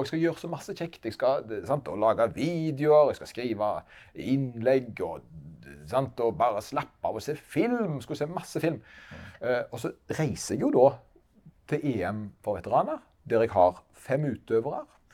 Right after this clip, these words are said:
Speaker 1: eh, der jeg har en kone som skal løfte. Eh, og så dag én så får jeg jo assistant coach-kort, eh,
Speaker 2: Ja.
Speaker 1: sånn at jeg kan slippe inn overalt.
Speaker 2: Jep, det stemmer.
Speaker 1: Og du føler jo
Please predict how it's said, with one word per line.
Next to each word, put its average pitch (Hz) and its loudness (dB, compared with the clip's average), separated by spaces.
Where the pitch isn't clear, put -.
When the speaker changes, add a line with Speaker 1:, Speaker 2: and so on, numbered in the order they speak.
Speaker 1:
eh, 123 4
der 110 4
jeg 107 0
har 98 2
en 95 -6
kone 143 -4
som 143 -16
skal 156 -4
løfte. - -6
Eh, 131 2
og 139 0
så 143 2
dag 127 4
én 120 -4
så - -10
får 87 2
jeg 90 -2
jo 95 0
assistant 117 -8
coach-kort, - -8
eh, 101 0
Speaker 2:
Ja. 95 0
Speaker 1:
sånn 104 -4
at 92 -4
jeg 104 -4
kan 104 -2
slippe 110 0
inn 87 -8
overalt. - -6
Speaker 2:
Jep, 147 2
det 135 -8
stemmer. 107 -4
Speaker 1:
Og 123 2
du 131 4
føler 143 4
jo 147 2